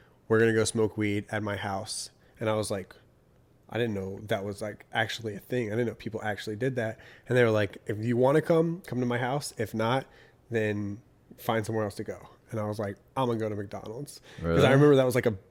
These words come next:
Speaker 1: big point in my life. I was like, "I can't go to that house." 'Cause if I get caught
Speaker 2: Damn.
Speaker 1: with,
Speaker 2: Well, what,
Speaker 1: if
Speaker 2: with
Speaker 1: my
Speaker 2: your
Speaker 1: fa-,
Speaker 2: parents?
Speaker 1: if my parents found out that I went to a house where people were smoking weed, they would lose their mind. So I
Speaker 2: Mm.
Speaker 1: literally went to McDonald's by myself.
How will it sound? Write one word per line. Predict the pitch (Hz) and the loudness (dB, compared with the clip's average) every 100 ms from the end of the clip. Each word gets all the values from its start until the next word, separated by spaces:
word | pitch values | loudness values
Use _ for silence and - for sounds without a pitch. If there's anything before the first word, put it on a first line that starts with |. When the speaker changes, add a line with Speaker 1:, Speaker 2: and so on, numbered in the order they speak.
| - | 0
Speaker 1:
big | 151 139 - | 0 2 2
point | 139 | 2
in | 131 | 4
my | 147 | 2
life. | 165 175 170 | 4 2 4
I | 127 | 4
was | 113 | 4
like, | 110 101 - - | 2 0 -8 -4
"I | 120 117 - _ | -2 -2 -6 _
can't | - 127 110 - 123 | -4 -2 -2 -4 -2
go | 120 | 0
to | 110 | 0
that | 107 95 | -4 -6
house." | 107 117 - - - _ _ _ _ | -10 -16 -16 -18 -20 _ _ _ _
'Cause | 120 | -4
if | 113 | 0
I | 123 | 2
get | 147 143 | 2 2
caught | - 131 143 139 - | 0 2 2 0 -6
Speaker 2:
Damn. | 95 98 - 85 101 _ _ - | -6 -6 -6 -10 -14 _ _ 0
Speaker 1:
with, | 101 | 8
Speaker 2:
Well, | 92 87 | 10 10
what, | 87 | 10
Speaker 1:
if | 82 | 8
Speaker 2:
with | 82 | 8
Speaker 1:
my | 151 | 8
Speaker 2:
your | 160 | 6
Speaker 1:
fa-, | 101 | 6
Speaker 2:
parents? | 87 92 95 107 | 4 6 2 2
Speaker 1:
if | |
my | 143 | 2
parents | 143 - 127 139 - | 2 2 2 2 0
found | 117 120 | 0 2
out | 127 | 2
that | 127 | 0
I | 107 | 0
went | 113 120 | 0 0
to | 123 | -2
a | |
house | - 110 113 | -2 -2 -2
where | 110 | -4
people | 123 120 | -4 -4
were | 110 | -4
smoking | 123 110 113 | -4 -4 -4
weed, | 104 117 117 | -2 -2 -2
they | 110 | -2
would | 110 | -4
lose | 117 117 131 127 123 | -4 -2 0 0 -2
their | 123 110 | -4 -4
mind. | 101 95 104 107 | -4 -6 -8 -4
So | 110 | 0
I | 120 | 4
Speaker 2:
Mm. | |
Speaker 1:
literally | 127 139 143 | 4 4 4
went | 131 123 | 2 -2
to | |
McDonald's | 120 110 104 110 | -4 -4 -4 -4
by | 110 | -2
myself. | 107 101 107 90 | -4 -6 -10 -14